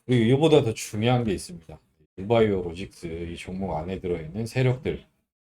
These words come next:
이 세력들의 에이비씨 패턴에 대해서 좀 흔들리지 않고 대응하는 방법 등 다 들어있기 때문에 꼭 보시라고 말씀드리고 싶고요.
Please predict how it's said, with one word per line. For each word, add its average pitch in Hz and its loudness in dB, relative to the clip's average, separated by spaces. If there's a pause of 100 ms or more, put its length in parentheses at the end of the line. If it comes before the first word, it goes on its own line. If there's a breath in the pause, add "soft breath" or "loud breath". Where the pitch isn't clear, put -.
이 170 -8
세력들의 123 4
에이비씨 123 -2
패턴에 131 -2
대해서 90 -4
좀 78 -18
흔들리지 123 0
않고 82 -8
대응하는 87 -10
방법 98 -6
등 80 -8 (600)
다 104 -10
들어있기 131 4
때문에 92 -2
꼭 - -20 (160)
보시라고 120 -2
말씀드리고 82 -14
싶고요. 95 -8